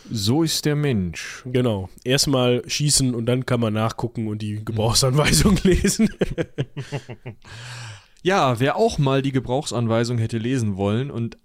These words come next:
Speaker 1: äh, sollen und, äh, Achtung, jetzt könnt ihr also auf der Überleitung, ne, da könnt ihr bis in die übernächste Folge euch überleiten. Das ist, waren die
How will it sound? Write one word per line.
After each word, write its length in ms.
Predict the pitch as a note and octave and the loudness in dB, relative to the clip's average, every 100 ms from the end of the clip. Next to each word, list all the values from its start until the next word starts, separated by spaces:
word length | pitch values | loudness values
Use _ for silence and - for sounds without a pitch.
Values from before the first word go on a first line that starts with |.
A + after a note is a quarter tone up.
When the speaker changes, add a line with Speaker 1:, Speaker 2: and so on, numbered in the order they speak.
| _ | _
Speaker 1:
äh, 260 | - G2+ F2 - | -4 -4 -4 -8
sollen 420 | F#2+ F2+ F#2+ - | -6 -4 -6 -10
und, 280 | - G2 - | -10 -10 -10
äh, 120 | D#2 - | -12 -10
Achtung, 300 | - - E2+ | -10 -10 -10
jetzt 240 | E2 - | -12 -12
könnt 180 | - G#2+ | -8 -8
ihr 120 | - | -8
also 160 | E2+ E2 | -12 -12
auf 200 | F#2+ - _ _ | -12 -14 _ _
der 400 | G#2+ A#2 B2+ D3+ - - - | -4 -2 -2 -8 -12 -20 -8
Überleitung, 720 | D#3 C3 G2 E2+ F#2 F#2 F#2 | -2 0 0 -2 -6 -8 -6
ne, 220 | G#2 C3+ C#3 | -6 -8 -10
da 100 | F#2+ | -10
könnt 240 | - C#3 | -6 -4
ihr 120 | C3 | -4
bis 220 | A#2 B2 C#3 | -6 -6 -8
in 80 | |
die 80 | B2+ | -8
übernächste 560 | F3 D#3 C3+ A#2+ - A2 | -6 -4 -4 -6 -8 -12
Folge 480 | - G#2+ F#2+ D#2+ - | -4 -4 -2 -6 -6
euch 220 | F#2 - | -8 -8
überleiten. 640 | G2 F#2 D#2+ D#2 D#2+ E2 | -8 -6 -4 -6 -8 -8
Das 160 | E2 - | -10 -10
ist, 420 | F#2+ - - - _ - - - - - - - - | -10 -8 -8 -12 _ -4 -2 0 0 -2 -6 -20 -6
waren 380 | A2 A#2 B2+ A#2 | 0 2 0 -2
die 400 | B2+ D3+ E3+ | -2 -2 -6